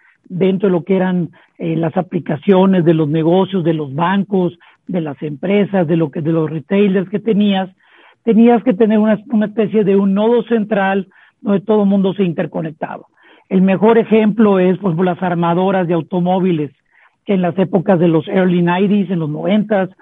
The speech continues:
eh, tenían toda una conectividad especializada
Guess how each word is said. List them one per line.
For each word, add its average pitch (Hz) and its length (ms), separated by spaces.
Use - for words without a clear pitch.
eh, 196 140
tenían 214 540
toda 240 180
una 233 140
conectividad 196 640
especializada 202 1160